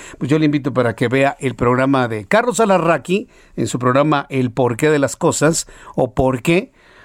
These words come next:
con los integrantes que ya le hemos comentado. Bueno, Ángel Verdugo, como usted sabe, se desata, pero en serio. Su servidor, pues también, por supuesto. Luis Berman, qué interesante. No, hay, hay un trabajo, un trabajo de la imagen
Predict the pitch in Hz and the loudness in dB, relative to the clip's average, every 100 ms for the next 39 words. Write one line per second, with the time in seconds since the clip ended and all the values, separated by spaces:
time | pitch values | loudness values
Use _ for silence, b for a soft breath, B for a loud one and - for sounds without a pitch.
0 | b _ - 160 151 139 127 143 117 135 | b _ -2 2 2 2 0 -2 -2 0
1 | 151 143 127 131 123 135 131 127 127 123 | 0 -2 -4 -2 0 2 2 2 2 2
2 | - - 107 95 92 90 - 175 185 190 | 0 -4 -4 -4 -6 -6 -2 2 2 0
3 | 208 180 156 147 156 170 143 127 123 139 | 0 0 2 2 2 2 2 0 2 2
4 | 147 156 165 135 110 110 151 147 160 - | 2 0 -2 -4 -6 -2 -2 0 -2 -2
5 | 117 107 104 127 180 196 240 - B B | -6 -6 -4 0 0 0 -2 -8 B B
6 | B B B B B - 120 127 135 147 | B B B B B -2 2 2 2 2
7 | 160 135 - 131 120 156 147 131 123 104 | 0 -2 -2 -2 0 0 0 -4 -4 0
8 | 160 - 202 160 165 160 143 160 160 175 | 0 0 -2 0 0 2 2 2 2 0
9 | - 147 147 135 113 147 143 151 165 175 | 0 0 2 0 2 2 2 0 0 0
10 | 220 - 196 214 226 208 180 147 139 - | -4 -2 -2 0 -4 0 0 2 0 -2
11 | 120 - - 190 196 185 156 151 143 127 | -8 -12 -2 0 2 2 2 0 -2 0
12 | 120 120 123 127 143 - 120 | 0 0 2 4 2 -2 -8